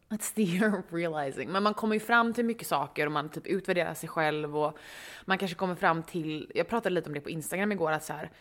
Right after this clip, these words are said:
jag har insett många saker med mig själv som jag inte tycker om och jag tror att folk missuppfattade det för att de var så här:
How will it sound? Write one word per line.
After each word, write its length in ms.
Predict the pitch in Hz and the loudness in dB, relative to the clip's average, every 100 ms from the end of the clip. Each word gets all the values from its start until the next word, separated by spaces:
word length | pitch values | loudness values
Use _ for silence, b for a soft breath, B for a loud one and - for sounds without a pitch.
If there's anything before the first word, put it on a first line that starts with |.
| b b | b b
jag 120 | 180 | -2
har 120 | 175 - | 0 2
insett 520 | 202 185 - 220 - | 2 0 0 -2 0
många 400 | 208 185 160 147 | 2 2 2 0
saker 320 | - 156 151 | 0 -2 -2
med 100 | 151 | -2
mig 100 | 147 | -2
själv 260 | 143 151 147 | -2 -2 -2
som 160 | 160 | -4
jag 60 | 156 | -4
inte 160 | 160 - | -4 -6
tycker 320 | - 196 - | -8 -8 0
om 280 | 196 180 220 | 0 2 2
och 100 | 180 | 2
jag 80 | 180 | 0
tror 100 | 240 | -2
att 80 | - | -4
folk 500 | 175 156 - - - | -4 -4 -6 -20 -8
missuppfattade 1000 | 180 233 - - 175 - 160 - - 349 | -2 0 0 -2 -4 -2 -4 -2 -2 2
det 200 | 190 165 | 2 2
för 60 | 170 | -2
att 140 | 170 | -2
de 120 | 196 | 0
var 80 | 190 | 0
så 80 | 185 | 2
här: 160 | 170 | 0